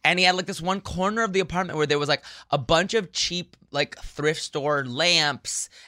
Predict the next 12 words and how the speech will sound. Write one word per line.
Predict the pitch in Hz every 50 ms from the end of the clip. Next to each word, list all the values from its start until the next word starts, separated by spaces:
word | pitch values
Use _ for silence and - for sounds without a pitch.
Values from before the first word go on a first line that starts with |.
| _ -
and | - 143 143 139 139 131 135 135 135 - 110 -
glasses | 131 131 143 156 175 170 170 175 - - 156 139 143 139 135 135 127 120 110 -
and | - 135 135 135
stuff | - - 147 -
like | - 147 139 -
that. | 143 135 135 110
And | 120 139
there | 135
was | 135 135 -
a |
corner | 139 - - - 185 190 202 196 180
of | - 135 131